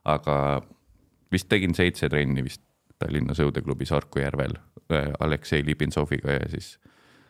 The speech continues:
sain nagu nii-öelda, äh, hädavajalikud asjad selgeks,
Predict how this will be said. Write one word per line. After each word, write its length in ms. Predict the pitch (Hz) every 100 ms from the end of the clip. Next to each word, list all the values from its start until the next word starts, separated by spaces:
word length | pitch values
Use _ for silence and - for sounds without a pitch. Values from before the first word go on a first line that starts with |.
| _ _ _ _ _
sain 260 | - 80 76
nagu 360 | 73 76 73 - _ -
nii-öelda, 300 | 80 71 78 - _ _ _ _ _ _ _ _ _ _
äh, 240 | 78 78 73 78 - -
hädavajalikud 840 | - 101 101 85 73 73 73 -
asjad 320 | 80 87 80 -
selgeks, 600 | 82 76 - - -